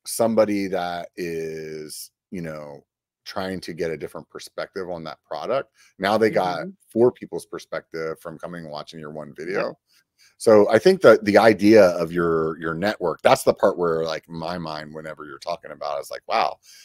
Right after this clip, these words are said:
Speaker 1: there's a good oppor-, there's a really good opportunity there,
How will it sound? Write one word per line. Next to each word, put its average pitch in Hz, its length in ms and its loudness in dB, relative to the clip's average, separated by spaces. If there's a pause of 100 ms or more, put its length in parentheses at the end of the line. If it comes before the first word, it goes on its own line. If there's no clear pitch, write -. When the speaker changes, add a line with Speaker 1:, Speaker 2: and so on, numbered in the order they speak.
(180)
Speaker 1:
there's 151 200 4
a 220 60 6
good 202 180 10
oppor-, 117 320 6
there's 110 180 2
a 117 40 2
really 135 260 4
good 104 120 2
opportunity 87 680 -8
there, - 100 -20